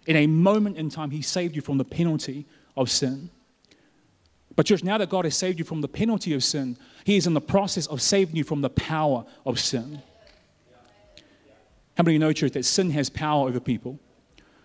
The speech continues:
That sin even has dominion over people. Sin has this nagging, unrelenting sway over people. That weighs people down and wears them out until they revert back to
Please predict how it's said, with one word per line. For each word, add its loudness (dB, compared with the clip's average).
That 4
sin 2
even 0
has 4
dominion 0
over -6
people. -10
Sin 4
has 0
this -4
nagging, 0
unrelenting 2
sway 0
over -6
people. -12
That 4
weighs 4
people -2
down 0
and 0
wears 2
them -2
out 0
until -2
they 2
revert 2
back -4
to 0